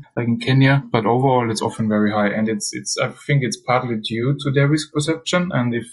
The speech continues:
that's a correct perception of risk or not can be discussed. Obviously, if you don't understand an investment as deeply as we do, for, for example, then it might be leading to a higher risk perception. But so the local banks are very expensive, high interest rates.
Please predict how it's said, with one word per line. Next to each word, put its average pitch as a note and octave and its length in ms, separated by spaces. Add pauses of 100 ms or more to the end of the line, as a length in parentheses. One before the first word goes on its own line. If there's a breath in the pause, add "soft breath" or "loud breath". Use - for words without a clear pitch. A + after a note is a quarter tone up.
that's A2 260
a A2+ 40
correct A2 460 (160)
perception B2+ 400
of A#2 60
risk B2+ 220
or A#2+ 60
not A#2 320
can G#2+ 220
be G#2+ 80
discussed. - 680 (100)
Obviously, G#2+ 480
if G2+ 100
you A#2 80
don't A2 160
understand A2 640
an A#2 80
investment A#2 640 (120)
as G#2+ 140
deeply C3 460
as C3 120
we B2+ 140
do, C3+ 220 (100)
for, - 160
for C3 180
example, B2 600
then A2 220
it G#2 100
might G2+ 220 (200)
be G#2 200 (120)
leading G2+ 500
to G#2 100
a G2+ 40
higher G2 280
risk - 260
perception. D#3+ 600 (260)
But A#2+ 460
so C#3+ 140
the C#3+ 40
local C#3 240
banks - 460
are C#3 100
very C#3+ 280
expensive, A#2+ 680
high A#2+ 220
interest A2 400
rates. G2+ 320